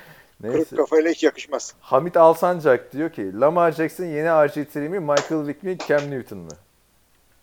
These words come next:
Speaker 2: Yeni Josh Freeman.
Speaker 1: <laughs> Niye canım? Josh Freeman çok arada koşardı yani.
Speaker 2: Abi, a-,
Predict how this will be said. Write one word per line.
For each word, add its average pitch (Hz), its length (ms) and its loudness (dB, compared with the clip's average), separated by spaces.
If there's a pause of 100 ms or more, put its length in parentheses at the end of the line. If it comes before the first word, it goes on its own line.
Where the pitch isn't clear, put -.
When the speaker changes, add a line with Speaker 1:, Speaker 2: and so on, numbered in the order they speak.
(480)
Speaker 2:
Yeni 160 340 6
Josh 175 200 8
Freeman. 156 340 2 (1160)
Speaker 1:
<laughs> 175 180 -8 (640)
Niye 139 260 -10
canım? 117 260 -10
Josh 107 180 -2
Freeman 123 360 -12 (140)
çok 123 100 -8 (840)
arada 127 280 0
koşardı 78 500 -10
yani. 65 220 -16 (1500)
Speaker 2:
Abi, 135 280 0
a-, 117 180 -2